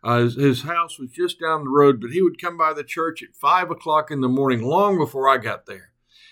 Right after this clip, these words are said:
and go into the, uh, to the altar rail and spend time in prayer for his church and his community. Just a truly godly man, the kind of man that you want on your side.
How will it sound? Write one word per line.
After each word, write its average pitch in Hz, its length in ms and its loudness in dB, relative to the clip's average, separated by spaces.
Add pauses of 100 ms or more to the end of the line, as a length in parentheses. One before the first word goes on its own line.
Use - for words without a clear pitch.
and 123 160 0
go 151 220 4
into 147 320 2
the, 113 260 0 (300)
uh, 113 240 -2
to 131 140 -4
the 123 140 2
altar 151 380 2
rail 117 300 4
and 110 80 -4
spend 165 340 -6
time 147 280 2
in 113 160 -4
prayer 156 340 0
for 95 220 -8
his - 120 -12
church 151 480 -4
and 107 80 -12
his 98 140 -10
community. 120 720 -4 (260)
Just 175 300 -8
a 131 100 -4
truly 170 540 4
godly 120 600 0
man, 113 380 0
the 101 80 -4
kind 156 360 -2
of 120 120 -2
man 123 300 -2
that 110 220 -4
you 110 80 -8
want 120 360 0 (380)
on 127 220 0
your 110 140 -2
side. 120 600 -2